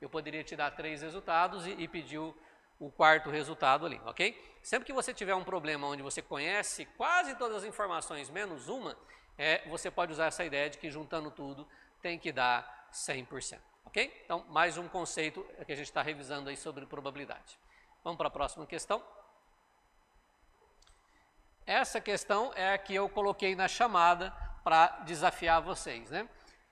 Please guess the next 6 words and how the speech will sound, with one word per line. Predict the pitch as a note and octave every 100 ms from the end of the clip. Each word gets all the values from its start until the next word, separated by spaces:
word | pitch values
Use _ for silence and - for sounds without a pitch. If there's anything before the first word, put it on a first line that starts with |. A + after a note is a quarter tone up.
| _ -
Suponha | - - - A#3+ G#3+ A3+ C#4 C#4+ - -
que | G#3
a |
previsão | F#3 G#3+ A#3 G3 D#3+ E3+ F3+
do | E3 D3+
tempo | - D#3 E3 - A#3+